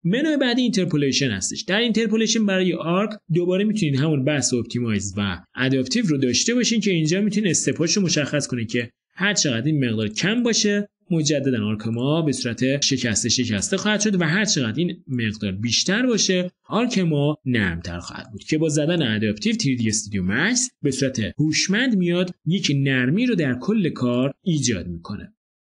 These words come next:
منوی بعدی پارامترز هستش. توی پارامترز من قبلاً توضیح دادم خدمتتون، می‌تونید در واقع ردیوس رو مشخص کنید و شروع و پایان آرک رو برای اینکه یک دایره بشه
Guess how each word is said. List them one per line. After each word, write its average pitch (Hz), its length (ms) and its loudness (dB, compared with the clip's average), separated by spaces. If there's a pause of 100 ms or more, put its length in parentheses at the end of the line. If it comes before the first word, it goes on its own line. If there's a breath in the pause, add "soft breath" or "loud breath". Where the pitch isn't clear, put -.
(340)
منوی 196 400 2
بعدی 175 300 2
پارامترز 156 680 2
هستش. 214 360 2
توی 226 240 0
پارامترز 120 720 0
من 175 180 2
قبلاً 131 380 0
توضیح 127 340 0
دادم 117 240 0
خدمتتون، 104 500 -2
می‌تونید 170 300 0
در 120 120 0
واقع 120 280 0
ردیوس 107 340 0
رو 185 60 2
مشخص 185 500 0
کنید 185 300 2
و 165 280 2
شروع 151 460 0
و 110 120 0
پایان 127 380 0
آرک 208 260 0
رو 170 400 0
برای 120 220 -2
اینکه 113 240 -2
یک 113 220 -4
دایره 110 320 2
بشه 113 300 2